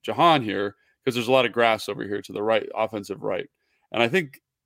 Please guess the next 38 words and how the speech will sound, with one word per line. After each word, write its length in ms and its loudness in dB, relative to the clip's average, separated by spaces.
that 260 4
ultimately 440 -4
is 120 -10
where 140 0
I 80 4
think 240 -4
the 160 -16
only 380 -2
spot 340 -2
here 140 -4
the 100 -4
ball 300 2
can 240 -10
go. 340 0
You 80 -2
know, 40 0
they 120 0
match 340 0
the 80 -6
dagger 520 0
excellently, 640 -6
right? 260 0
And 160 -4
then 400 0
that's, 380 0
that's 240 2
the 80 -4
only 160 -4
spot. 320 -4
And 80 -4
I 80 -2
think 180 -4
if 100 -4
you, 280 -6
if 120 -12
you're, 300 -8
if 80 -14
I'm 300 -4